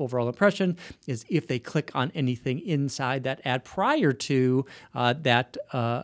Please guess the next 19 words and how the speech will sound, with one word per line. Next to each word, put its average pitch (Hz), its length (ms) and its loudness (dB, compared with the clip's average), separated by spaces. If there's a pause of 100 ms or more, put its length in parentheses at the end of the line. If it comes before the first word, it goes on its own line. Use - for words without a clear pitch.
(140)
that 123 240 0
true 147 280 2
view 131 420 2 (280)
mark. 131 600 0 (400)
In 214 320 6
feed, 143 640 4 (100)
which 131 200 -4
used 156 180 2
to - 40 -8
be 147 80 0
called 139 480 2 (240)
video 156 280 6
discovery 180 580 2
ads, 123 420 2 (720)
now 151 100 2
these 180 180 4
are 233 40 -2
gonna 240 280 2
appear 165 520 4